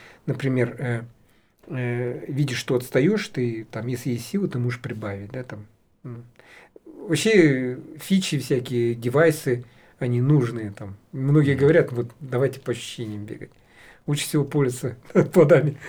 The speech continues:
Speaker 1: научно-технического прогресса, да.
Speaker 2: Кстати, вопрос у меня по поводу часов. У вас Apple Watch,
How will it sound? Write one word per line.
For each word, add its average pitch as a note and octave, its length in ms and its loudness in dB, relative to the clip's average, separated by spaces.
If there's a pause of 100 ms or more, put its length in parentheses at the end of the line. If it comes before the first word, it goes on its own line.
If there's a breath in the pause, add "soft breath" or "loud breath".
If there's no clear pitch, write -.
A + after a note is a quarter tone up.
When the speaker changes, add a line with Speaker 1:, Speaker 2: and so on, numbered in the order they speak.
(180 loud breath)
Speaker 1:
научно-технического C#3 720 2
прогресса, C3+ 540 2
да. B2+ 100 -2
Speaker 2:
Кстати, B2 300 -2
вопрос A#2+ 340 4
у B2+ 60 2
меня A#2 80 2
по - 100 -8
поводу A#2 220 2
часов. - 480 2
У C#3 40 4
вас - 520 2
Apple A#2 340 0
Watch, D3 380 4